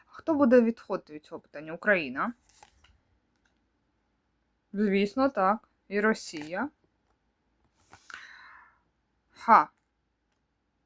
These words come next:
А тепер дивіться. Україна буде відходити по відлюднику від цього питання, бо вони, типу, доблять військові об'єкти, як це нам потрібно дуже. Чим будоражить Росію.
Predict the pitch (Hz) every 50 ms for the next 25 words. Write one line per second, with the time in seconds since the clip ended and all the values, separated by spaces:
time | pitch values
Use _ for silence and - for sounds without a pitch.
0 | _ _ _ _ _ _ _ _ _ _ _ _ _ _ _ _ _ _ - 196
1 | 190 - 220 214 - 320 330 277 233 233 233 180 156 135 - - - - 175 139
2 | - _ _ _ _ _ _ _ _ _ _ _ _ _ _ _ _ _ - -
3 | - - - - - 254 262 311 330 285 262 233 208 196 196 202 196 226 226 214
4 | 262 285 339 330 - - 370 381 311 294 240 - 220 - - 190 185 185 170 170
5 | 175 170 160 156 156 - - 151 156 - - - 156 156 156 - 170 165 - 190
6 | 165 165 170 170 170 190 202 214 214 214 214 208 - - 226 220 - 208 190 170
7 | 170 208 208 196 185 175 196 190 185 - - 190 - - - 202 180 180 185 180
8 | 170 190 185 185 _ - 185 180 180 170 - - - - 180 180 170 175 - 180
9 | 170 - 170 165 160 160 165 175 165 151 160 160 160 160 180 175 180 _ _ _
10 | _ _ _ _ _ _ _ _ _ _ _ _ _ _ - - _ _ - -
11 | - 214 196 185 175 196 196 202 190 190 180 175 175 175 - 180 180 185 - -
12 | - 175 156 139 -